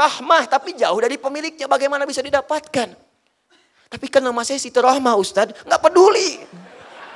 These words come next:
Ya, kalau Anda nggak amalkan, nggak akan dapat. Itu konsepnya. Nanti kalau sudah kita dibimbing oleh Allah, maka semua yang gelap-gelap itu akan dikeluarkan oleh Allah. Rumah tangga gelap, dikeluarkan, diberikan cahaya, dibimbing.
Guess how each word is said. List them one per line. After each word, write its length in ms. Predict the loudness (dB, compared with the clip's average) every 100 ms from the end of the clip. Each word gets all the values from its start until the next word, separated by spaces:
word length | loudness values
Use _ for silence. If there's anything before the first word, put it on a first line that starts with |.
| -20 -20 -20 -20 -20 -20 -20 -20 -20 -20 _ _ _ _ -8
Ya, 80 | 4
kalau 240 | 6 6
Anda 160 | 6 6
nggak 120 | 6
amalkan, 320 | 6 4 4
nggak 160 | 2 2
akan 120 | 4 6
dapat. 360 | 6 6 2 2 -14 _ _ _ _ _ _
Itu 240 | -4 -2
konsepnya. 640 | 0 2 2 0 0 -4 -6 -14 _ _ -12
Nanti 320 | -10 -6 0
kalau 160 | 0
sudah 240 | 0 0 -2
kita 160 | -2
dibimbing 400 | -4 -6 -6 -6
oleh 160 | -4 -4
Allah, 240 | -4 -6
maka 240 | -6 -6 -8
semua 240 | -6 -2
yang 160 | -2 -4
gelap-gelap 560 | -6 -6 -6 -6 -6
itu 160 | -6 -8
akan 180 | -6 -8
dikeluarkan 460 | -10 -8 -6 -6 -8
oleh 160 | -10 -12
Allah. 240 | -14 -18 -20 _ _ _
Rumah 240 | -10 -6 -4
tangga 480 | -4 -4 -2 -2
gelap, 880 | -2 -4 -2 0 0 0 -2 -4 -6
dikeluarkan, 560 | -12 -8 -2 -2 -4 -12
diberikan 400 | -10 -10 -10 -10
cahaya, 400 | -12 -12 -14 -16 _
dibimbing. 400 | -12 -8 -8 -8